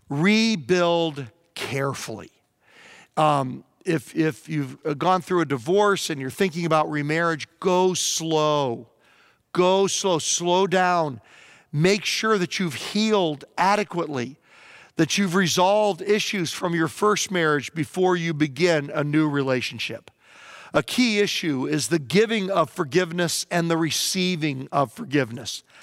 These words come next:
Uh, consider a divorce recovery group, such as we have here, um, on, on a, a regular schedule, uh, here at Purpose Church, or, or our recovery nights on, on Tuesday nights,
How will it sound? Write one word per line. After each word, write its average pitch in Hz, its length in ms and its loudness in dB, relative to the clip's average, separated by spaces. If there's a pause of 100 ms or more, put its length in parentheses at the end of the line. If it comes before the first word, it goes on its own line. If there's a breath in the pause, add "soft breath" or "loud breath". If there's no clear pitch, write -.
(460 loud breath)
Uh, 143 120 4
consider 202 600 2
a 165 100 2
divorce 165 480 0
recovery 190 580 0
group, 127 420 -6
such 156 240 -2
as 139 140 -6
we 156 180 2
have 165 240 2
here, 147 300 -2 (340 loud breath)
um, 135 400 0
on, 143 540 -4
on 143 180 -4
a, 139 300 -4
a 143 40 2
regular 156 460 0
schedule, 143 720 0 (380 loud breath)
uh, 139 160 4
here 175 260 2
at 160 160 -4
Purpose 185 380 0
Church, - 400 -8
or, 160 300 0 (320 loud breath)
or 156 320 2
our 156 180 2
recovery 165 640 0
nights 127 460 -4
on, 160 260 -4
on 156 220 0
Tuesday 180 520 -2
nights, 156 540 -2